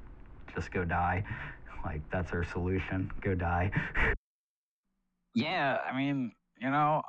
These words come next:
Speaker 2: I don't think it was, uh, Santa that said that capitalism, uh,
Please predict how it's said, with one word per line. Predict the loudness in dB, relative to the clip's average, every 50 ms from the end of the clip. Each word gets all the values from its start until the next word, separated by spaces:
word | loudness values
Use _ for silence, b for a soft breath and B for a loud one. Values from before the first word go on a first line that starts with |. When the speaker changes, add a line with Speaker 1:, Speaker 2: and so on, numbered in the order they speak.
| 0 2
Speaker 2:
I | 4 6
don't | 6 6 6 6 4 2 -2 _ _ _ _ _ _ _ _ _ _ _ _ _ _ _ _ _ _ _ _ _ _ _ _ _ _ _ _ _ _ 2
think | 4 4 4 4
it | 4
was, | 4 6 6 4 4 4 4
uh, | 4 4 6 6 6 4 4
Santa | 2 2 2 4 4 4 4 4 2 2 2 0 -4 -8 _ -4
that | 0 2 2 2 4
said | 6 6 6 6 4 2 2 2
that | 2 4 4 4 2 0 _ _ _ -6 -2
capitalism, | 0 0 2 2 2 4 6 6 4 4 4 4 4 6 6 4 4 2 0 -6 -18 -20 _ _ _ _ _ -8 -4 -2
uh, | 0 2 2 0